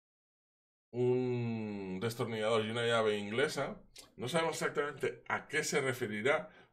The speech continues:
Puede ser que sea tu nivel de equipo, pero es algo que tendremos que también ir estudiando. Nos fijamos que las armas, vamos a poder llevar dos, como en el de Division.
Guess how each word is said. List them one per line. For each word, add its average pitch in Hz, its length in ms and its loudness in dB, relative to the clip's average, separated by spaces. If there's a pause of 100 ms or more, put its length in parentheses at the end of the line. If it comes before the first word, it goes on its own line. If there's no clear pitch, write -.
Puede 139 220 8
ser 131 180 -2
que 127 60 -4
sea 120 320 2
tu 110 160 0
nivel 110 400 2
de 98 140 2
equipo, 165 600 -4 (1160)
pero 143 360 4
es - 180 -2
algo 117 180 2
que 120 80 2
tendremos 98 400 -2
que - 80 -16
también 104 540 -4 (100)
ir 120 400 2
estudiando. - 800 -4 (580)
Nos 113 180 0
fijamos 131 380 2
que 143 120 2
las 120 200 2
armas, 160 600 0 (320)
vamos 76 200 -8
a 85 80 -10
poder 82 220 -2
llevar 78 240 -2
dos, 202 240 2
como 92 200 2
en 87 60 8
el 85 60 8
de 78 100 4
Division. 190 720 2